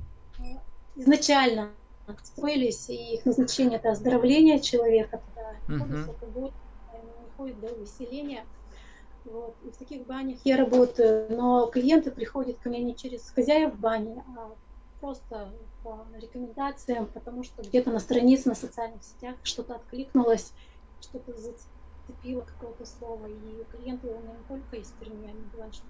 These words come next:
Speaker 1: прилетают с разных, приезжают в города.
Speaker 2: Звук у нас плавает сегодня с вами, но хочется узнать секреты-то все. А вот, э, э,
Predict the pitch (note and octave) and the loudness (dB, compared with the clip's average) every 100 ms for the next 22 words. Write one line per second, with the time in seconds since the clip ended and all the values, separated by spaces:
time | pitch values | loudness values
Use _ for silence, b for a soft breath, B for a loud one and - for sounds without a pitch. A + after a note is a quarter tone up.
0 | - - G#3 A#3 G#3+ G#3 - B3+ B3+ A3+ | -18 -18 -16 -14 -14 -14 -10 -10 -10 -14
1 | - G#3 - G#3+ A3 A3+ A3+ G3+ G3 - | -16 -16 -16 -16 -18 -18 -18 -18 -20 -20
2 | - - - - - - - B B B | -20 -20 -20 -20 -20 -20 -20 B B B
3 | B B B F3+ C#3+ E3 D3+ C#3 - D#3+ | B B B -10 -8 -4 -4 -4 0 2
4 | F#3 E3 - C3 C3+ B2+ B2 C3+ B2+ B2 | 4 0 -2 -2 -2 -2 -4 0 2 2
5 | B2 F3 F3 - C#3+ D#3 D#3 - - F3 | 0 0 -2 -2 0 2 2 0 -2 0
6 | F3+ E3 C3 C3 - - D3 C#3 C3+ D#3+ | 0 0 -2 -2 0 0 2 2 4 2
7 | D#3+ D3 C#3 B B B - C3+ B2+ B2 | 2 0 0 B B B -8 -2 -2 -2